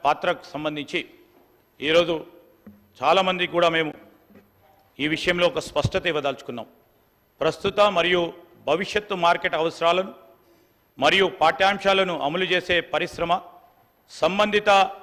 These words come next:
పాఠ్య ప్రణాళిక యొక్క లోతైన రూపకల్పన చేపట్టబడుతుంది అధ్యక్ష. ఫ్యాకల్టీ నియామక ప్రక్రియలో చురుకైన ప్రమేయం మరియు వారి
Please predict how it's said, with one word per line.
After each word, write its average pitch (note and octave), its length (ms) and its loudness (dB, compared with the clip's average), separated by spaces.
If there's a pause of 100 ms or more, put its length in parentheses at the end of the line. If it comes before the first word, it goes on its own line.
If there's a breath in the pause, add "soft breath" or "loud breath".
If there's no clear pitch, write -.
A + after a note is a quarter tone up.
(140)
పాఠ్య E3+ 280 0
ప్రణాళిక F#3+ 480 0
యొక్క F#3 280 0
లోతైన F#3 500 0
రూపకల్పన D#3+ 560 -4 (120)
చేపట్టబడుతుంది C3+ 760 -8
అధ్యక్ష. A2 240 -12 (920)
ఫ్యాకల్టీ G3 500 2 (100)
నియామక F#3 340 2 (100)
ప్రక్రియలో F3+ 440 0 (880)
చురుకైన G3 440 0
ప్రమేయం F#3+ 460 2 (960)
మరియు F#3 360 4
వారి E3+ 160 6